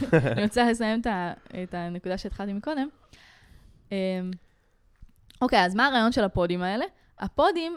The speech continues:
הם בעצם יחידות שהן אוטונומיות לגמרי, אה, loosely coupled, highly aligned, אחד עם השני, אה,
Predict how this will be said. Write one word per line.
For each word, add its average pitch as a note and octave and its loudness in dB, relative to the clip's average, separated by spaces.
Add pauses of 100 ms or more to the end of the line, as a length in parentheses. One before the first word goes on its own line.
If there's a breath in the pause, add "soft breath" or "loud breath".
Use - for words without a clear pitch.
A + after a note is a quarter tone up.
(100)
הם G#3 0
בעצם B3+ 2
יחידות G#3 0
שהן G3+ -2
אוטונומיות G3+ -2
לגמרי, F#3+ -2 (480 soft breath)
אה, G3 -2 (280)
loosely A#3+ -2
coupled, C#4+ 0
highly B3 0
aligned, A3 -4
אחד G3 -6
עם F#3 -6
השני, F3 -8 (680 soft breath)
אה, F#3+ -4